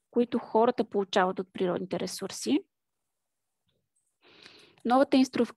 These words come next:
инф-, инфраструктура от подобен тип може да наруши предлагането на екосистемни услуги или да ограничи достъпа до тях, включително достъпа до храна и вода, както и развлекателни, културни,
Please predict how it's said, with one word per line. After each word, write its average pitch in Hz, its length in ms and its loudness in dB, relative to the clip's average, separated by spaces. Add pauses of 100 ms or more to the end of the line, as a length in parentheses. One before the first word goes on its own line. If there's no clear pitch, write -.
(100)
инф-, 262 260 4 (140)
инфраструктура 262 720 2
от 269 120 2
подобен 226 480 2
тип 247 180 -2
може 240 260 4
да 226 140 0
наруши 214 580 -2
предлагането 202 680 2
на 208 240 0
екосистемни 202 840 -2
услуги 202 600 0 (580)
или 233 180 4
да 220 100 4
ограничи 220 440 2
достъпа 226 460 2
до 196 180 -6
тях, 214 260 2
включително 233 460 -4
достъпа 220 360 -2
до 208 100 -6
храна 196 400 0
и 220 40 2
вода, 214 320 0
както 214 380 -2
и 233 180 2
развлекателни, 208 840 0
културни, 254 720 0